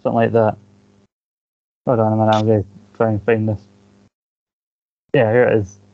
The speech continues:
I think it's maybe an idea that maybe he's not gonna try and, like, poke fun at or take shots at W W E now that he's gone, 'cause he put, he changed his Twitter bio. "Revenge is just a confession of pain."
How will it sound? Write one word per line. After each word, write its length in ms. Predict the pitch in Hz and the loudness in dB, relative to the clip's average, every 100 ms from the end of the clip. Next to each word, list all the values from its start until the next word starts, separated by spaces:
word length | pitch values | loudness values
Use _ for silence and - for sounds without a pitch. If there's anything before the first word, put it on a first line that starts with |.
| _ _ | _ _
I 120 | 131 | 0
think 160 | 147 151 | 2 2
it's 100 | 117 | 2
maybe 460 | 139 131 131 120 120 | 2 2 2 2 0
an 160 | - - - | -2 -8 -2
idea 400 | 120 117 117 113 | 0 2 2 2
that 100 | 117 | 2
maybe 160 | 120 | 2
he's 80 | 113 | 2
not 120 | 117 | 2
gonna 120 | 113 110 | 0 -2
try 200 | 127 113 | -2 -2
and, 100 | 110 | -4
like, 140 | 110 _ _ | -8 _ _
poke 240 | 120 117 | -2 -2
fun 260 | - 123 120 | -2 -2 0
at 180 | 113 - _ _ _ _ | -2 -4 _ _ _ _
or 100 | 117 | -8
take 220 | 110 127 113 | -4 -4 0
shots 260 | 123 110 | 0 0
at 60 | 110 | 0
W 160 | 120 | 2
W 160 | 113 117 | 2 4
E 120 | 120 | 4
now 160 | 120 117 | 4 4
that 160 | 120 | 2
he's 400 | 117 110 104 - - _ _ _ _ _ | 2 2 0 -6 -20 _ _ _ _ _
gone, 380 | 117 120 127 120 - _ _ - | 0 2 0 -4 -10 _ _ -4
'cause 140 | 117 | 0
he 120 | 120 | 0
put, 240 | 110 139 131 | 2 0 0
he 80 | |
changed 220 | 117 139 120 | 0 0 0
his 80 | |
Twitter 260 | 110 131 123 | -2 0 0
bio. 340 | 110 120 113 - _ | 0 2 2 -2 _
"Revenge 600 | - 107 120 123 127 110 | -4 0 2 2 2 0
is 180 | - 101 | -2 -4
just 180 | 113 - | -4 -6
a 40 | |
confession 640 | 101 120 101 123 113 123 113 | -4 -4 0 0 0 -2 -4
of 160 | 98 | -2
pain." 320 | - 117 117 | 0 2 2